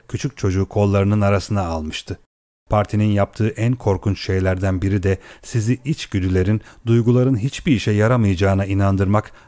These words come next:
ama aynı zamanda sizi maddi dünya karşısında tümden güçsüz kılmaktı. Bir kez partinin buyruğu altına girdiniz mi, ne hissettiğiniz ya da ne hissetmediğiniz,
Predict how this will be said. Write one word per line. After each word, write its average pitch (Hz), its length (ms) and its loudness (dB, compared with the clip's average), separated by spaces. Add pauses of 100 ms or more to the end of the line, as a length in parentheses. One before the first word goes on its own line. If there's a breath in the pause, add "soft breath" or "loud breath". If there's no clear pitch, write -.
ama 101 240 -2
aynı 110 260 2
zamanda 101 420 2
sizi 104 260 -2
maddi 101 480 0
dünya 98 320 2
karşısında 101 720 -2
tümden 113 480 0
güçsüz - 420 -2
kılmaktı. - 640 -8 (720)
Bir 143 120 0
kez 147 280 -2
partinin 127 480 2
buyruğu 120 320 4
altına 101 340 2
girdiniz 101 500 0
mi, 101 180 -2 (280 loud breath)
ne 123 160 0
hissettiğiniz 101 760 -2 (180 loud breath)
ya 104 100 -2
da 107 100 2
ne 120 220 2
hissetmediğiniz, 98 840 -2